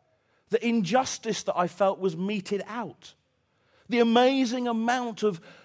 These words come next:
lack of understanding or misunderstanding that I felt that people viewed me through. And instead of letting it go, I've nursed and rehearsed it. And the cost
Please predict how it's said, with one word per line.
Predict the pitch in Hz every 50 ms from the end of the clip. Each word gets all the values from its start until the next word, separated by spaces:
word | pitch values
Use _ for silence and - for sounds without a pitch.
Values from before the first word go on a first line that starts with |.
| _ -
lack | 180 202 233 240 240 -
of | 254 220
understanding | 220 220 226 220 220 - - 240 220 226 220 208 180
or | 180 185 190
misunderstanding | 196 208 247 262 247 - 247 220 220 208 196 180 - - 175 180 180 180 175 170
that | 170 175 135
I | 180 190
felt | 180 - - 196 208 208 185
that | 165 175 - -
people | - - 226 220 - - 214 202 190 170 - - - -
viewed | 139 147 170 196 220 226 220 214 190 156 -
me | - 175 180 185 180 175 175
through. | 175 - - - 190 208 190 131 - _ _ _ _ _ _ _ _ _ _ _ _ _ _ _ _ _ _ _ _ _ _ _ _ _ _ _ _ _ _ _
And | - 151 160
instead | 165 156 - - 208 208
of | 208 196 185 170 - _ _ _ _ _ _ _ _ _ _ _ _ _ _ _ _ _ -
letting | - 170 165 156 156 156
it | 156 123 123
go, | - 190 170 147 117 98 - - - - _ _ _ _ _ _ _ _ _ _ _ _ _ _ _ _ _ _ _ _ _ _ _ _ _
I've | - 147 151 147 139
nursed | 151 160 160 156 147 - -
and | 143 131
rehearsed | 131 127 131 139 131 120 - -
it. | 98 - _ _ _ _ _ _ _ _ _ _ _ _ _ _ _ _ _ -
And | 135 143
the | 143
cost | - - - - 254 247 269 220 - - - - - _